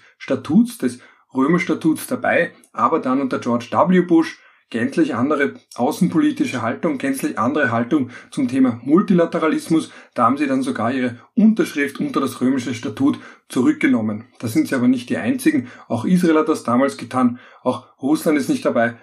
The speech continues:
Auch China ist nicht dabei. Aber wir werden uns jetzt näher auseinandersetzen. Einerseits mit den U S A, aber auch mit Israel, weil da steht ja jetzt im Raum, ob der Internationale Strafgerichtshof sich die Situation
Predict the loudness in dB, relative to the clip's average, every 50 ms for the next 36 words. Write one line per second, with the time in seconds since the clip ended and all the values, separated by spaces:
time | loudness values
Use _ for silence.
0 | _ -8 -8 -8 -6 -2 2 4 4 6 4 4 2 0 -4 -4 -6 -8 -8 -8
1 | -10 -10 -2 0 2 2 4 2 0 -2 -6 _ _ _ 0 2 2 4 2 2
2 | -2 -2 -4 -4 -4 -4 -6 -10 -18 _ _ _ _ _ _ _ _ _ _ _
3 | _ 0 2 2 4 4 4 2 2 0 0 2 2 0 0 0 -2 -4 -4 -4
4 | -6 -6 -6 -6 -6 -6 -4 -4 -4 -4 -4 -4 -2 -2 -2 -2 -2 0 0 2
5 | 2 0 0 2 2 2 2 2 -2 _ _ _ _ -6 -4 0 2 2 2 2
6 | 0 -4 -6 0 0 0 2 2 2 2 2 2 2 0 0 -2 -2 -2 -2 -2
7 | -2 0 0 -2 -2 -2 -2 -2 0 2 4 4 2 2 0 -2 -4 -4 -2 0
8 | 0 2 2 2 0 -2 -2 -2 -2 -2 -2 -2 -2 0 2 2 2 2 0 -4
9 | -4 -4 -4 -4 -6 -6 -4 -6 -6 -6 -4 -2 -2 -2 0 -2 -2 0 0 -2
10 | 0 -2 -2 0 0 0 0 -2 -4